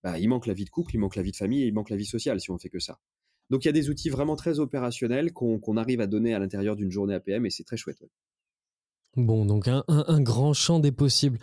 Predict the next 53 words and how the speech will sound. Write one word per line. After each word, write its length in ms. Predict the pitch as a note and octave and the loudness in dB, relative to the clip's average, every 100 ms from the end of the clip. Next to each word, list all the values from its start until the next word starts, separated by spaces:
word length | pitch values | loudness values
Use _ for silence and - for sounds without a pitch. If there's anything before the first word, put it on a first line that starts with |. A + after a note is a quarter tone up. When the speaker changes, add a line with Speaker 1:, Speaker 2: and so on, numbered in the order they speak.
| - - - - - | -8 -16 -16 -18 0
Speaker 2:
Théo, 320 | D3+ F3 G#3 | 4 6 6
un 160 | F3+ C3+ | 6 4
grand 440 | B2+ C3 F3+ F#3 | 4 4 4 4
merci 500 | D#3+ D#3 E3 - G3 | 4 4 4 4 2
pour 160 | F#3+ C#3 | 2 2
cet 240 | - D3 | 2 2
échange. 440 | D#3 C#3 E3+ E3+ D3 | 2 2 4 2 2
Est-ce 240 | - E3+ - | 2 2 2
que 120 | G#3+ | 2
tu 180 | G3+ E3+ | 2 4
aurais 320 | D3+ D#3+ E3 - | 4 4 2 2
un 160 | F3 | 2
conseil 640 | - D#3+ D3 - C#3+ D3 D#3+ | 4 2 4 4 4 4 2
pour 380 | - C#3 D3 D3 | 2 2 4 4
les 120 | C3+ | 4
dirigeants 400 | C3 C3+ C3 D3 | 4 4 4 2
qui 120 | - | 2
souhaiteraient, 440 | C#3 C#3 B2+ D3+ C#3 - - _ - | 0 0 0 0 -2 -4 -20 _ -2
euh, 260 | A#2 G#2+ | 0 2
bah, 200 | A2+ A#2+ | 0 2
faire 160 | B2 D#3+ | 2 4
un 60 | D3 | 2
premier 300 | - E3+ D#3 | 4 6 6
pas 160 | D#3+ | 4
vers 160 | C#3+ C3 | 4 6
l'auto-hypnose ? 680 | C3+ C#3+ C3 - B2 A2+ G2 _ _ _ _ _ - - - _ _ - | 4 4 2 4 2 2 -2 _ _ _ _ _ -20 -20 -20 _ _ -4
Speaker 1:
Hmm. 160 | A#2+ - - - _ _ _ _ _ | -4 -4 -12 -20 _ _ _ _ _
Alors, 240 | B2 B2 - | -2 -2 -2
tu 100 | C#3 | -2
vois, 140 | D#3+ | -2
typiquement, 680 | C3+ B2 B2+ C3 C3 D3 - | -2 -4 -4 -2 -2 -2 -4
euh, 140 | A2 G#2+ | -2 0
le, 160 | G#2 G#2 | 0 0
le 160 | G#2+ A2+ | 0 2
mot 140 | C#3+ | 0
conseil 580 | - B2+ A#2 C#3 D3 C#3+ | 0 -4 -2 0 0 0
est 180 | A#2+ A2 | -2 -2
un 80 | A2 | 0
mot, 360 | A2+ B2 C3+ - | 2 2 0 0
euh, 260 | G2 F#2 | 0 0
qu'on 180 | F#2 - | -2 -2
met 160 | G#2+ A2 | 0 0
dans 120 | G2 | 0
la 100 | F#2+ | 0
zone 200 | G2 G2 | 0 0
rouge 300 | F#2+ C3+ B2 | 0 -2 -4
parce 180 | F#2+ - | -8 -6
qu'on 100 | G#2+ | -4
ne 80 | G2 | 0
donne 160 | A2 | 0
pas 100 | A2 | -2
de 60 | G#2+ | -4
conseil. 400 | A2+ G2 E2 | -4 -4 -6